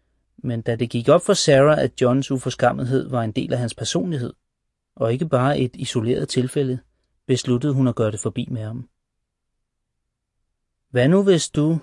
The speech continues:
ligesom Jill og Sarah, finder ud af, at den, du kommer sammen med, ikke vil være en god ægtefælle? Så må du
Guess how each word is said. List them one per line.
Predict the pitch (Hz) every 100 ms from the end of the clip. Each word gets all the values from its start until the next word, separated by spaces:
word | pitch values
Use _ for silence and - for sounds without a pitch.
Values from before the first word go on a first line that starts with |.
| -
ligesom | 139 131 - 127 120 -
Jill | 127 135
og | 110
Sarah, | - 113 120 135
finder | - 123 123
ud | 131 165
af, | 135
at | 117 -
den, | - -
du | 160
kommer | 143 120
sammen | 113 - 127 135
med, | 113 120 - _ -
ikke | 131
vil | 156 143
være | 117
en | 107
god | 127 117
ægtefælle? | 110 - - 113 113 - _ _ _ _ _ _ _ _ _ _ _ _
Så | - - 120
må | 139
du | 139